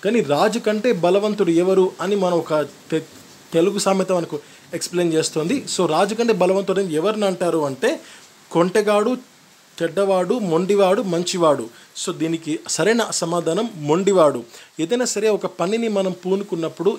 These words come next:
ఎన్ని అవరోధాలు వచ్చినా, ఎన్ని అడ్డంకులు వచ్చినా, ఎన్ని కష్టాలు వచ్చినా, so మనము వెనకడుగు వేయకుండా కుదిరితే ముందడుగు, లేకపోతే అదే స్థితిలో ఉండడం. So అలా మొండిగా మనము మన గోల్ పట్ల మన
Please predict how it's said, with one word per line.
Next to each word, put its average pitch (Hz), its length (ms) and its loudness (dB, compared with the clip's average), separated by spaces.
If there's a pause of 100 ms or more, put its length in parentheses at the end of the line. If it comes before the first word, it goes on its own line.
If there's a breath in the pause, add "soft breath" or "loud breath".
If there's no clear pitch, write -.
ఎన్ని 208 440 0
అవరోధాలు 170 460 4
వచ్చినా, 160 360 -2 (100)
ఎన్ని 185 260 0
అడ్డంకులు 156 500 0
వచ్చినా, 147 360 -6
ఎన్ని 180 220 -4
కష్టాలు 165 460 -2
వచ్చినా, 147 320 -4 (500 loud breath)
so 190 80 2
మనము 170 460 0
వెనకడుగు 190 680 0
వేయకుండా 160 720 0 (840 loud breath)
కుదిరితే 220 480 4
ముందడుగు, 202 720 4
లేకపోతే 185 640 -2
అదే 160 220 6
స్థితిలో 185 360 0
ఉండడం. 143 300 0 (340 loud breath)
So 175 80 -2 (120)
అలా 190 340 4
మొండిగా 202 680 0
మనము 190 540 -2
మన 151 200 -2
గోల్ 175 520 2
పట్ల 170 340 0 (320 loud breath)
మన 160 320 0